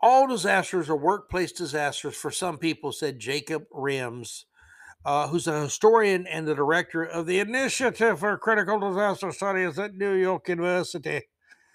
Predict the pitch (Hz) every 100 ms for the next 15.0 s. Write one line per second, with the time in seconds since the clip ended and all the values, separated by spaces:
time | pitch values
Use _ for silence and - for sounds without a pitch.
0 | _ - - - _ 190 262 247 214 180
1 | 165 170 147 - - 196 165 - - -
2 | 135 131 139 147 135 127 123 120 120 -
3 | - 147 135 120 117 147 143 135 127 127
4 | - - 131 123 117 - - - - -
5 | - - - - - _ _ _ - -
6 | - 156 - 151 143 135 - - 151 135
7 | 131 120 139 139 117 139 - 139 123 143
8 | 135 - - _ - 160 147 139 156 151
9 | 156 143 147 143 143 160 165 160 170 214
10 | 220 269 320 311 339 359 339 254 349 370
11 | 285 240 339 - 370 381 _ _ _ _
12 | _ _ _ _ _ _ _ _ _ _
13 | _ - - 196 165 127 - 156 170 160
14 | - 117 113 123 - 180 - 127 110 -